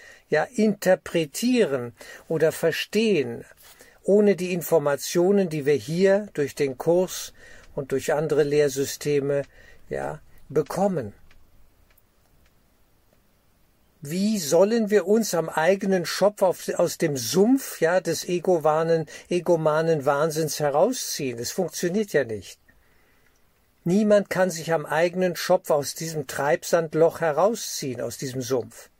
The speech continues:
Es braucht eine Handreichung von oben, von außerhalb der Matrix.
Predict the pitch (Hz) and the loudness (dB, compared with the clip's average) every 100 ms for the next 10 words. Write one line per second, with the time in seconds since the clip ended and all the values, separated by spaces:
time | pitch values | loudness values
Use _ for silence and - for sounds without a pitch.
0 | _ _ _ _ _ _ _ _ _ _ | _ _ _ _ _ _ _ _ _ _
1 | _ _ _ _ - 135 - 143 143 190 | _ _ _ _ -12 -10 -4 2 6 4
2 | 208 - 147 139 - - 185 220 214 156 | 4 -2 0 -2 -4 0 0 0 -2 0
3 | 160 160 165 156 - 160 156 - 196 180 | 0 0 -2 -4 -2 0 0 0 2 2
4 | 160 120 107 _ _ _ _ _ _ _ | 0 -8 -8 _ _ _ _ _ _ _
5 | _ _ _ - 139 131 - 151 185 - | _ _ _ -4 -4 -4 0 2 2 0
6 | 180 147 156 - 151 143 139 113 104 - | -2 0 -2 0 -2 0 -2 -4 -8 -12
7 | 117 - - - | -14 -14 -16 -18